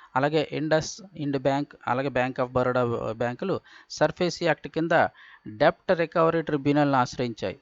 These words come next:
దీంతో ఆ స్థలానికి సంబంధించి ఎన్టీఆర్కు నోటీసులు వచ్చాయి. అయితే దీనిపై జూనియర్ ఎన్టీఆర్కు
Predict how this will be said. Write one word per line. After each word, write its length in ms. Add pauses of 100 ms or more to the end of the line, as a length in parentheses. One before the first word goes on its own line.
(100)
దీంతో 320
ఆ 120
స్థలానికి 420
సంబంధించి 560
ఎన్టీఆర్కు 540
నోటీసులు 440
వచ్చాయి. 280 (1000)
అయితే 320
దీనిపై 420
జూనియర్ 360
ఎన్టీఆర్కు 600